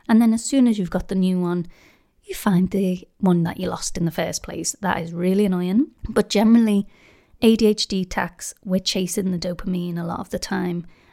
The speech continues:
and we're not using what we buy. What do energetic spending and A D H D tax have in common?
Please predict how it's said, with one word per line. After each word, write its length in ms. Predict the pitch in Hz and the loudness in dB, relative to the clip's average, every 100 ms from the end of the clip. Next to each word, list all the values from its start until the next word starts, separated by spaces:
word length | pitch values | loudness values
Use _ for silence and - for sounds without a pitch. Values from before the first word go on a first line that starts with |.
| - | -6
and 100 | 185 | 0
we're 120 | 185 | 2
not 220 | 190 190 | 2 0
using 460 | 180 175 170 170 170 | -4 -8 -6 -4 -4
what 140 | - | -6
we 100 | 190 | -6
buy. 380 | 170 170 170 165 - _ _ _ _ _ | -6 -6 -6 -6 -10 _ _ _ _ _
What 400 | - 202 220 - | 0 2 2 0
do 320 | - 202 202 202 | 0 2 2 0
energetic 560 | - 190 180 180 - - | -4 -6 -4 -6 -8 -10
spending 680 | - - 190 190 175 165 170 | -8 -4 0 0 -2 -4 -8
and 220 | - 175 - | -8 -8 -6
A 140 | 185 185 | -6 -6
D 140 | 190 | -4
H 280 | 170 - - | -6 -8 -4
D 160 | 190 | -4
tax 360 | - 180 - - | -2 -8 -8 -14
have 160 | - - | -12 -6
in 140 | 180 | -6
common? 380 | - 240 196 180 | -2 0 0 -2